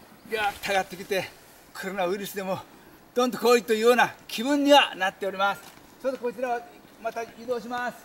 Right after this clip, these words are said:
裏山の自然がいいもんですから、いろいろ移っていきたいと思います。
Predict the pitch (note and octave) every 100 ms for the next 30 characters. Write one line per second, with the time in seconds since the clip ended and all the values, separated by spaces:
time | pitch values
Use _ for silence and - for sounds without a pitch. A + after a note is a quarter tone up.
0 | - - - - - - - - - -
1 | F#3+ G3+ A3+ A3+ A3+ A3 G#3 - - -
2 | - - - - - - - - - -
3 | - - F#3 B3+ B3 A#3+ B3+ B3 B3 A3
4 | A3+ A#3 A3+ A#3 A#3 - - - - -
5 | - - - - A4 - A#4 - G#3+ G#3+
6 | G#3+ G#3 G3+ G3 G#3+ G#3